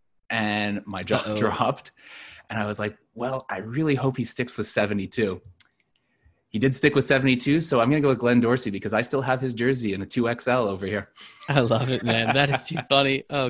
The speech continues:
Speaker 2: good stuff. That's a good story. Yeah, it would've been, it would've been even funnier if he didn't keep his number. Uh, but
Speaker 1: I was
Speaker 2: thankfully,
Speaker 1: sticking with the
Speaker 2: thankfully
Speaker 1: jersey I
Speaker 2: did.
Speaker 1: had, regardless of what number
Speaker 2: Exactly.
Speaker 1: he was
Speaker 2: I mean,
Speaker 1: choosing.
Speaker 2: you're,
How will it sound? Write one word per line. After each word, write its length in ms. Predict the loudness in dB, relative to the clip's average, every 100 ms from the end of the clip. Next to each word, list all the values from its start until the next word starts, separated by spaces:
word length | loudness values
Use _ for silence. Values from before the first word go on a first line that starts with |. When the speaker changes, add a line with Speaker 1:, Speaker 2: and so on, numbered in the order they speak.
| -2
Speaker 2:
good 220 | 0 0
stuff. 260 | 4 4 6
That's 220 | 4 4
a 40 |
good 200 | 2 2
story. 240 | 2 2 4
Yeah, 160 | 6 6
it 80 |
would've 60 | 6 2
been, 80 | 4
it 80 | 4
would've 140 | 6
been 120 | 6 4
even 180 | 2
funnier 380 | 0 0 2 2
if 80 | 0
he 100 | -4
didn't 420 | -4 -4 -4 -8
keep 280 | -8 -8 _
his 180 | -6 -4
number. 340 | -4 -2 -4 -2
Uh, 220 | -2 -2
but 140 | -2 4
Speaker 1:
I 120 | 6
was 160 | 8 6
Speaker 2:
thankfully, 100 | 4
Speaker 1:
sticking 240 | 4 6
with 140 | 4 4
the 80 |
Speaker 2:
thankfully 180 | 2 4
Speaker 1:
jersey 140 | 4 4
I 60 |
Speaker 2:
did. 60 | 4
Speaker 1:
had, 500 | 4 4 2 -2 -2
regardless 540 | 2 4 4 2 -2 -2
of 100 | 0
what 140 | 4
number 100 | 6
Speaker 2:
Exactly. 240 | 6 6
Speaker 1:
he 60 | 4
was 80 | 4
Speaker 2:
I 20 |
mean, 100 | 4
Speaker 1:
choosing. 240 | 4 4
Speaker 2:
you're, 120 | 4